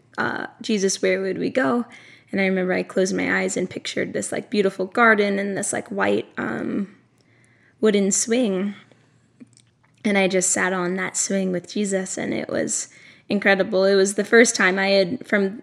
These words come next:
from what I remember, being so overcome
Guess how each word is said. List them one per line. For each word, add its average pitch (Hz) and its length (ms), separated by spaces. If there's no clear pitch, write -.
from 226 240
what 202 120
I 190 80
remember, 190 460
being 190 240
so 185 380
overcome 190 840